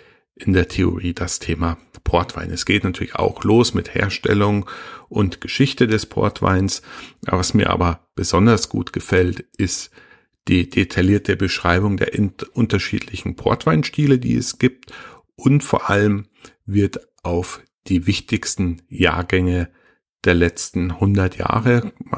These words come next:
glaube ich, eingegangen, wo ganz genau jeder Jahrgang beschrieben wird,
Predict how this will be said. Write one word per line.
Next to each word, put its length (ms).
glaube 260
ich, 220
eingegangen, 720
wo 220
ganz 360
genau 500
jeder 300
Jahrgang 560
beschrieben 560
wird, 320